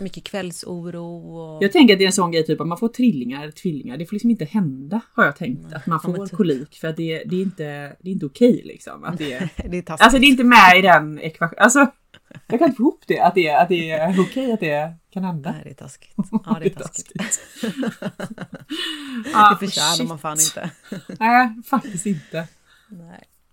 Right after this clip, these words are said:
Speaker 1: Nej, så att det var lite jobbigt. Och, eh, Noah hade ju, eh, andningsuppehåll ju där på Neo. Så att, eh, han kom ju hem med ett andningslarm.
Speaker 2: Mm.
Speaker 1: Så han var ju uppkopplad på det.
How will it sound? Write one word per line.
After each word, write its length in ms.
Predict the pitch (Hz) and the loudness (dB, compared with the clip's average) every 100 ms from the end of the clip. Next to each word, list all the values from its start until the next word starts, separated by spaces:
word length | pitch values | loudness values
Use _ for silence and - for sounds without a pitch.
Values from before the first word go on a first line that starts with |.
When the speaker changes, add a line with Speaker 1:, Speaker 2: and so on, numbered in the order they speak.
| _ - | _ -16
Speaker 1:
Nej, 240 | 190 196 | -12 -10
så 100 | 202 | -12
att 80 | 202 | -10
det 80 | 208 | -10
var 60 | |
lite 160 | 202 175 | -8 -10
jobbigt. 320 | 165 185 - - | -8 -10 -10 -10
Och, 460 | 185 180 _ - | -10 -10 _ -14
eh, 200 | 175 175 | -12 -10
Noah 720 | 190 208 180 180 185 196 202 196 | -10 -10 -12 -16 -14 -14 -14 -14
hade 280 | 196 175 170 | -14 -14 -16
ju, 480 | 160 156 156 156 | -16 -16 -18 -16
eh, 280 | 156 147 147 - - _ _ _ _ _ _ _ _ _ - | -14 -14 -14 -16 -20 _ _ _ _ _ _ _ _ _ -12
andningsuppehåll 1040 | 185 156 156 - 170 - 165 202 208 196 | -10 -8 -12 -14 -16 -16 -12 -10 -10 -10
ju 280 | 160 151 - - | -12 -12 -14 -16
där 180 | - | -16
på 120 | - 165 | -14 -14
Neo. 380 | 156 - 170 170 | -12 -14 -16 -16
Så 160 | - | -14
att, 400 | 170 165 _ - | -14 -16 _ -18
eh, 60 | 170 | -16
han 240 | 165 175 | -14 -14
kom 200 | 170 175 | -14 -14
ju 60 | 165 | -16
hem 220 | 160 147 | -16 -18
med 220 | 151 165 - _ | -18 -18 -20 _
ett 120 | 165 - | -20 -16
andningslarm. 760 | 160 147 147 - - 156 226 277 _ _ _ - | -16 -16 -18 -18 -16 -14 -14 -16 _ _ _ -10
Speaker 2:
Mm. 220 | 185 180 196 _ _ _ _ _ | -8 -8 -14 _ _ _ _ _
Speaker 1:
Så 240 | - 175 | -18 -14
han 100 | 170 | -14
var 80 | 160 | -14
ju 60 | 165 | -14
uppkopplad 720 | 175 _ 170 - 170 175 180 _ _ _ _ _ _ _ _ _ _ _ _ _ | -16 _ -20 -16 -14 -14 -18 _ _ _ _ _ _ _ _ _ _ _ _ _
på 100 | 165 | -16
det. 280 | 160 160 | -12 -12